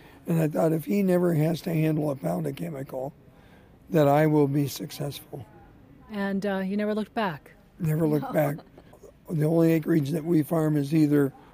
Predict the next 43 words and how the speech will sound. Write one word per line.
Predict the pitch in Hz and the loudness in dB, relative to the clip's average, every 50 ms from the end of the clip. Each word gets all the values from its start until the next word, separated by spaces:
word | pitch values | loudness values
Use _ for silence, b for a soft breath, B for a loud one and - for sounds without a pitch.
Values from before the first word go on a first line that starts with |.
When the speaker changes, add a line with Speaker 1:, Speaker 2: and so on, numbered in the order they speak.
| B - - | B -4 0
Speaker 1:
organic | - 156 147 143 165 160 156 156 160 160 156 - B B B B B B B - | 0 0 2 2 2 2 4 4 4 2 0 -2 B B B B B B B -10
or | - 170 160 160 156 156 160 156 151 | -4 0 0 0 0 0 -2 -4 -4
farms | - - 170 170 160 156 151 147 147 | -4 -2 0 2 2 2 0 0 -4
that | - - 156 | -6 -6 0
we | 175 156 143 | 2 2 2
transition | 139 135 - 156 156 156 147 143 143 165 175 160 - - - 165 160 151 | 2 0 0 0 2 2 0 0 0 -2 -4 -4 -4 -4 -4 -4 -4 -4
for | - 180 170 170 | -4 -4 -2 -2
other | 170 160 156 151 | 0 0 -2 -2
landowners | 147 160 151 147 151 151 147 139 139 147 170 147 147 165 - - B B B B B B B B B - - | -2 -2 -2 -2 -2 -4 -4 -4 -4 -4 -6 -6 -8 -12 -14 -18 B B B B B B B B B -18 -4
to | - 151 | -2 -2
organic. | 143 147 147 143 139 147 151 151 151 151 151 - - - - | 0 0 -2 -4 -6 -6 -6 -6 -8 -8 -10 -12 -18 -8 -6
Speaker 2:
And | 254 - | -6 -4
so, | 311 285 254 269 | -4 -6 -6 -4
so | 254 311 | -4 -4
back | 247 214 285 285 302 311 302 - - - | -2 -2 -2 -2 -2 -4 -6 -8 -8 -8
when | 226 214 254 254 254 262 | -4 -2 0 2 2 2
you | 262 262 247 | 2 4 2
were | 240 233 226 226 220 202 | 2 2 2 0 -2 -4
thinking | - - 269 311 330 339 | -4 -4 -2 -2 0 0
about | 269 220 214 208 190 | 0 0 -2 -4 -2
this, | - 208 196 190 - - | -2 -4 -4 -4 -6 -8
what | 226 226 202 202 220 226 240 | -8 -6 -2 -2 -2 -2 0
were | 294 339 | -4 -6
some | 339 - 349 330 302 | -6 -6 -6 -6 -2
of | 262 | -2
the | 262 208 | -2 -2
attitudes | 208 220 277 311 - - - 202 190 180 - | -2 -2 -4 -4 -6 -6 -4 -4 -4 -6 -8
about | 156 196 180 175 175 | -8 -6 -6 -4 -4
it, | 175 175 180 185 - - - 240 | -4 -4 -6 -8 -14 -18 -18 -10
you | 233 214 196 | -8 -6 -4
know, | 180 175 175 175 175 185 208 | -4 -2 -2 -2 -4 -4 -4
among | 214 196 180 170 175 175 | -4 -4 -4 -2 -2 -4
your | 170 175 | -4 -2
neighbors? | 175 170 170 170 160 170 175 185 - - - - _ - - - _ _ _ _ _ _ _ B B B B B B B B B B B B B - | -2 -2 -2 -4 -6 -8 -10 -12 -14 -16 -20 -20 _ -20 -20 -20 _ _ _ _ _ _ _ B B B B B B B B B B B B B -2
Speaker 1:
One | 202 175 180 180 | 2 2 4 6
neighbor | 185 180 165 165 175 | 4 4 4 4 4
in | 165 156 143 | 2 2 0
particular | - - 156 143 - 185 160 165 165 151 151 143 131 | -2 -2 -2 0 -2 -2 0 2 2 4 4 4 2
came | - 165 165 160 151 | 2 2 2 4 4
over | 143 143 147 147 160 156 147 143 | 4 4 4 4 2 2 2 2
and | 143 139 135 | 0 0 -2
said, | - - 156 165 147 143 151 151 | -4 -2 0 2 2 2 2 0
uh, | 151 139 151 | -2 -2 -2